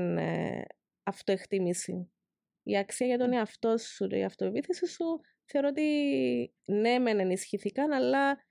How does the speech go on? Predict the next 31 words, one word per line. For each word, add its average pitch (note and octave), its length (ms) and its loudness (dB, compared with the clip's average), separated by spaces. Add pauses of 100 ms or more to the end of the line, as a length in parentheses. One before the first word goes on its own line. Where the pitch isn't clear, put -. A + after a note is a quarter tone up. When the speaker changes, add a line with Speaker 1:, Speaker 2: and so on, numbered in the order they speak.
(120)
Speaker 1:
υπήρχε A#3+ 400 -2
μια C4 140 4
αυτοεκτίμηση A#3+ 680 0
για F#3+ 120 2
να F3+ 140 2
σε F3+ 260 0
βοηθήσει F3 500 -2
να, E3 420 -2 (160)
Speaker 2:
Μμμ. A3 300 -2 (320)
Speaker 1:
να F3+ 400 2
το F#3+ 80 -2
κάνεις F3+ 300 0
και B3 80 0
δεύτερη G3+ 380 -2
φορά, F#3 300 0
και G3+ 100 0
τρίτη, F#3 460 0
και F#3 80 2
να F#3 120 2
συνεχίσεις F#3 520 0
να, E3 400 0 (260)
να F#3+ 120 0
κάνεις G3 280 2
τα G3 140 2
συνέδρια G3 560 4
έτσι. F#3 380 0 (480)
Speaker 2:
Ε, - 80 -6
προσπάθησα A#3 600 2
Speaker 1:
Πιο F3+ 100 0
Speaker 2:
τουλάχιστον. G#3+ 680 6
Speaker 1:
μπάτας. F#3+ 680 2